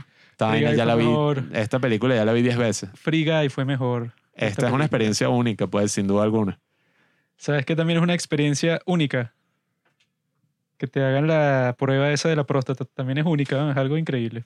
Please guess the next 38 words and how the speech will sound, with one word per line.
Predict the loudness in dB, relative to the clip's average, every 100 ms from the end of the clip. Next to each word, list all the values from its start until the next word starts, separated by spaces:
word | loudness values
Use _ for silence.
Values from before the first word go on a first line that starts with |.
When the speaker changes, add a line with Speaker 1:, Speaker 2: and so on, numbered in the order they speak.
| _
Speaker 2:
pero | -6 -4 -4 -6 -8 -6
Speaker 1:
Sí. | -2 -2 -2 _ _ _ -6
Speaker 2:
no | -4 0
por | 0
eso | 0 0 0 0
quiero | 0 0 2
hacerme | 0 0 0
la | 0
prueba | 0 0 2
de | 2
la | 0
próstata | 0 0 0 -2 -2 0 2 0 0 -4 _ _ _ _ _ _ _
un | -4
viernes | 0 0 0
de | 0
la | 0
noche. | 0 -2 -4 -12 _ _
Speaker 1:
Algunas | -2 0 0
personas | 0 0 0 0
sí | 0 -2 0 -2 -4 -6 _
disfrutan | -4 0 -2 0 -2
esa | -2
experiencia. | -4 -2 -2 -2 -6 -14 _ _ _ _
Speaker 2:
Pues | -4 -2
yo | -2
no. | -4 -10 _ _ _ _ _ _ _ _ _ _ _
La | -2
cuestión | 0 0 0
Speaker 1:
Ese | 2
Speaker 2:
es | 2
Speaker 1:
es |
tu | 2
Speaker 2:
eso, |
pues, | 2 2
Speaker 1:
problema. | 2 0
Speaker 2:
el | -4 _ _
pobre | -2 0 0
Pablín | 0 2 0 -2 -4